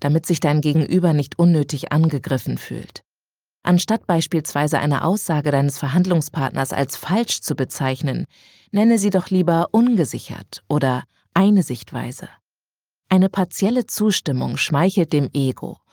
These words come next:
und lässt dein Gegenüber offener werden. Stelle also immer eine Gemeinsamkeit heraus, bevor du auf Differenzen hinweist.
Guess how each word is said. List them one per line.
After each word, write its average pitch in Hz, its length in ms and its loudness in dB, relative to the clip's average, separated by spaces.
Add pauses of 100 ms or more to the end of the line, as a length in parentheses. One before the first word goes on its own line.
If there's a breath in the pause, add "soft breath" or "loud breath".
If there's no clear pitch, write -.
(120 soft breath)
und 170 200 0
lässt 196 220 0
dein 170 160 2
Gegenüber 160 560 2
offener 139 420 -2
werden. 110 420 -8 (600)
Stelle 294 300 2
also 190 220 0
immer 240 280 2
eine 196 200 2
Gemeinsamkeit 175 840 2
heraus, 131 380 -4
bevor 160 300 -2
du 165 100 4
auf 139 100 -2
Differenzen 151 680 0
hinweist. - 640 -8